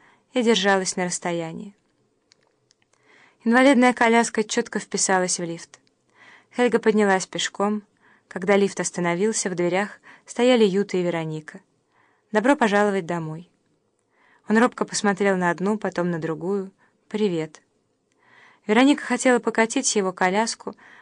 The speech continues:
но он предупредил её движение и сам въехал в квартиру, а затем через арку на балкон.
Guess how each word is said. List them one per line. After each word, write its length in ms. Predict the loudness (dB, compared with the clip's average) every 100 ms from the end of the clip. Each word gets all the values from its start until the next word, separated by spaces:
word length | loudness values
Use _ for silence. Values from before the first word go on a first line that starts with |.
| _
но 80 | -2
он 60 | 2
предупредил 580 | 4 4 4 4 4 4
её 160 | 4
движение 500 | 0 -4 -2 0 0
и 40 | 0
сам 260 | 0 0
въехал 320 | -2 -4 -6
в 100 | -10
квартиру, 560 | -6 -6 -4 -6 -6 -6 _ -20 -20 _ -4
а 80 |
затем 280 | -2 2 0
через 280 | 0 -2 2
арку 280 | 0 0 -4
на 120 | -4
балкон. 540 | -6 -8 -10 -10 -12